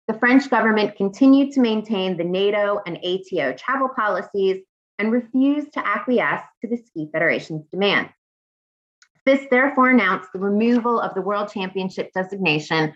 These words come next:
from the Chamonix event. Skiers from four communist states, the Soviet Union, Czechoslovakia, Poland, and Yugoslavia, immediately left France.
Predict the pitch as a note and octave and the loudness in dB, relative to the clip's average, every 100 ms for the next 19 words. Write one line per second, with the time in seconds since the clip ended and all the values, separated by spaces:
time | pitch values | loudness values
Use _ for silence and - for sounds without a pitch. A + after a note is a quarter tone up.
0 | - - - G3 G3 G3 D#3+ D#3+ D3+ C#3 | -12 -12 0 4 4 2 0 2 2 0
1 | C3+ F3+ D3+ - _ _ _ _ _ _ | -2 -4 -6 -10 _ _ _ _ _ _
2 | _ _ _ - B3 A#3+ A#3+ A#3+ F#3+ F#3 | _ _ _ 0 4 6 4 0 -6 -2
3 | B3 B3+ C#4 B3 A3+ A3 G3 G3+ - E3 | 0 0 0 -2 0 0 -2 -8 -6 -2
4 | A3 - _ _ - F#3+ F3+ E3 E3 G3 | -2 -6 _ _ -18 -8 -4 -2 -2 0
5 | A3+ A3+ A3 A3 - - D#3+ D#3+ - F3 | 2 2 2 -4 -10 -10 -8 -8 -10 -2
6 | F#3 G3 - F#3+ F#3 F#3 - _ - A3+ | 0 2 2 2 2 0 -6 _ 0 4
7 | A#3 A3+ A3 - F3+ G#3+ A3+ A3+ E3+ D#3+ | 4 4 2 -2 -2 -2 -2 -4 -4 -2
8 | E3+ D#3 D#3 - _ F#3+ G3 G3+ G3 F#3 | -2 -4 -6 -10 _ -2 0 0 0 0
9 | F3+ F3+ E3 D3 D3+ - _ C3 A2+ - | -2 -4 -4 -4 -8 -16 _ -10 -10 -12